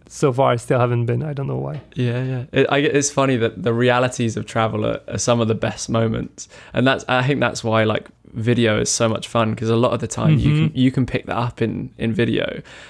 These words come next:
Speaker 2: uh, 'cause video isn't, isn't about, like, the perfect moment all the time. It's about just telling a story, and if that includes the reality of travel, then, then that's the best. And I, I, I, I love the, the funny and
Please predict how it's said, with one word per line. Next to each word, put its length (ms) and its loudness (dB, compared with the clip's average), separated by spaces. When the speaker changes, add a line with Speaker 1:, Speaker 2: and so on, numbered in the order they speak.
Speaker 2:
uh, 200 0
'cause 160 -2
video 340 2
isn't, 340 0
isn't 220 4
about, 320 0
like, 140 0
the 100 -2
perfect 500 -2
moment 300 2
all 100 -4
the 80 -4
time. 160 -4
It's 140 -8
about 380 -2
just 280 -6
telling 280 -2
a 60 -4
story, 480 -2
and 100 0
if 160 0
that 300 0
includes 760 0
the 120 2
reality 580 2
of 100 -2
travel, 540 -2
then, 540 2
then 260 2
that's 240 0
the 80 -4
best. 380 -2
And 200 2
I, 120 -2
I, 540 0
I, 60 -4
I 80 2
love 520 0
the, 280 -4
the 140 0
funny 520 2
and 280 -2